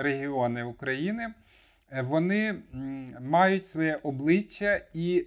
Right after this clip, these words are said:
артефактів чимало є по музейних і приватних колекціях. Науковцями на даний час, е, вже видано чимало,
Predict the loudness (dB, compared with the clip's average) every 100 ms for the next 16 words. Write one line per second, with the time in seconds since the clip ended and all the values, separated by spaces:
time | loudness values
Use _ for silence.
0 | 2 0 0 -6 2 6 6 6 -2 -4
1 | -4 -2 4 6 6 2 0 0 -2 -4
2 | -10 -8 -2 0 0 -6 -12 -12 -4 4
3 | 4 2 -14 -8 -2 0 0 -8 -18 -18
4 | _ _ _ 0 2 2 0 -2 -2 -2
5 | 0 0 -2 -4 -2 2 8 8 8 2
6 | -4 2 4 4 0 -14 -20 -20 -20 _
7 | -6 -2 0 -2 0 4 4 2 0 -2
8 | -4 -4 -2 6 10 10 8 2